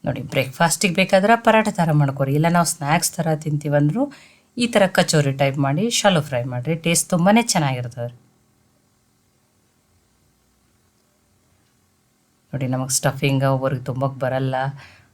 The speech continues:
ಅನ್ನೋರು ಈ ರೀತಿನೂ ಮಾಡ್ಕೊರಿ. ಅದೇ ಸೇಮ್ ಟೇಸ್ಟೇ ಇರ್ತದೆ ರೀ ಇದನ್ನು.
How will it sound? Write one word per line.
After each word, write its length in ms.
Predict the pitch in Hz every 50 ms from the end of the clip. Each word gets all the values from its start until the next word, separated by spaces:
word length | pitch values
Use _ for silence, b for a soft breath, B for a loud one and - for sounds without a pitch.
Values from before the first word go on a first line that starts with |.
| _ -
ಅನ್ನೋರು 460 | 135 131 135 139 139 135 170 185 -
ಈ 360 | - - - 147 147 151 160
ರೀತಿನೂ 340 | 147 147 135 - - 143 143
ಮಾಡ್ಕೊರಿ. 460 | 135 131 127 - - - 139 160 180
ಅದೇ 480 | - - - 135 135 135 151 156 175 180
ಸೇಮ್ 460 | - - - 139 143 151 156 151 151
ಟೇಸ್ಟೇ 440 | 139 131 135 - - 175 170 190 185
ಇರ್ತದೆ 300 | 156 151 147 127 117 117
ರೀ 80 | 120
ಇದನ್ನು. 320 | 117 110 120 135 143 -